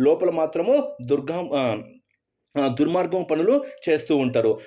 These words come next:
అలాంటి సందర్భంలో ఉపయోగించేటువంటి జాతీయం ఏంటి అంటే తేనె పూసిన కత్తి. అంటే తేనె అంటే మంచిది, కత్తి దానివల్ల చెడు మనకు తెలుసు కదా. అంటే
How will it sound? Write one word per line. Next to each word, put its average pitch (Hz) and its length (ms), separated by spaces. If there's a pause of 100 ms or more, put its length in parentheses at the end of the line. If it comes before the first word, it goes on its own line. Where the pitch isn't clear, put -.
అలాంటి 208 380
సందర్భంలో 165 600
ఉపయోగించేటువంటి 143 720
జాతీయం 131 500
ఏంటి 131 220
అంటే 120 380 (220)
తేనె 190 280
పూసిన 170 440
కత్తి. 135 560
అంటే 160 180
తేనె 175 300
అంటే 180 200
మంచిది, 135 420
కత్తి 170 360
దానివల్ల 175 480 (160)
చెడు 170 140
మనకు 175 220
తెలుసు 165 240
కదా. 190 240 (240)
అంటే 147 400